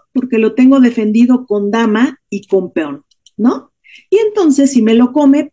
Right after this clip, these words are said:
pues yo me como a su alfil". Pero hay que ver también indirectamente y no olvidar lo que venía ocurriendo en el tablero. Habíamos dicho que el peón de D cuatro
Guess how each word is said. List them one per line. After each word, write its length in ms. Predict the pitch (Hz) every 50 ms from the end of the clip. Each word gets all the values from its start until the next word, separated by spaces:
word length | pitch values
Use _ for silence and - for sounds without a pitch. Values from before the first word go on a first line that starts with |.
| _
pues 160 | _ 202 196 190
yo 320 | 208 220 220 214 220 - _
me 180 | 190 190 185
como 260 | - 190 190 185 185 185
a 40 |
su 120 | 185 - 202
alfil". 500 | 196 196 - - 294 294 294 277 - _ _ _ _ _ _ _ _ _ _
Pero 720 | - 381 415 440 427 415 339 277 285 302 349 440 - - _ _ _ _ _
hay 160 | 220 233 254
que 180 | 262 269 285 277
ver 260 | 262 247 240 240 -
también 520 | - 247 233 220 208 208 208 226 240 247 -
indirectamente 1300 | 226 214 208 196 185 202 202 196 190 - _ - 185 190 202 226 254 285 302 277 - - 175 175 _ _
y 120 | - 214
no 180 | 214 214 233 254
olvidar 580 | 269 277 254 269 262 240 233 220 226 254 269 -
lo 180 | 208 196 190 185
que 140 | - 196 185
venía 480 | 190 190 208 247 302 359 403 381 - -
ocurriendo 760 | 214 202 208 - 196 190 190 202 208 202 202 214 233 254 254 _ _
en 160 | 190 185 196
el 160 | 202 190 196
tablero. 340 | 185 175 165 160 131 - - _ _ _ _ _ _ _ _ _ - - _ _ _
Habíamos 520 | - 180 202 202 214 226 233 247 254 247 240
dicho 340 | 294 285 277 - 247 -
que 120 | - 196 180
el 80 | 175
peón 240 | - 208 214 220 220
de 120 | 233 247 226
D 200 | 254 262 254 262
cuatro 560 | 294 294 277 262 269 - 214 220 302 - -